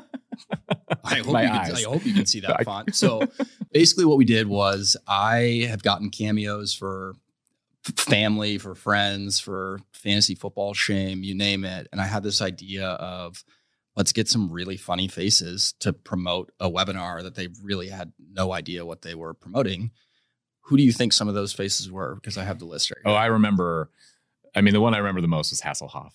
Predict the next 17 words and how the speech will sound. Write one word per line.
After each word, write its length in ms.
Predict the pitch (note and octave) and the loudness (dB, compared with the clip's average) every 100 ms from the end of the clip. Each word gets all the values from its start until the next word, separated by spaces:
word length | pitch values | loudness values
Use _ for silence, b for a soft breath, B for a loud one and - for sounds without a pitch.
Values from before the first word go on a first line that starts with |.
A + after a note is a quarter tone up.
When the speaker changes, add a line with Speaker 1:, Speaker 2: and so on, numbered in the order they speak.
| _ _ _ | _ _ _
Speaker 2:
Yeah? 200 | - A#2+ | -4 -4
So 60 | - _ - | -6 _ 0
Speaker 1:
I 100 | E2 | 0
Speaker 2:
that 100 | G#2+ | 2
was 100 | G2 | 2
Speaker 1:
could, 60 | E2+ | 0
Speaker 2:
one. 180 | A2+ B2+ | -4 -4
Speaker 1:
oh, 280 | F2+ D#2+ C#2+ | -2 -2 -2
it 60 | E2+ | -4
was 180 | G2 E2 | -2 -2
just 200 | D#2 - | -2 -4
great. 300 | E2 D2 C#2+ _ _ _ | -4 -4 -6 _ _ _
And 100 | G#2 | 4
these 140 | C#3 C#3 | 6 4
are 60 | |
people 320 | B2 C3+ A#2 | 0 0 2
that 340 | G2 F2+ E2 | 2 2 0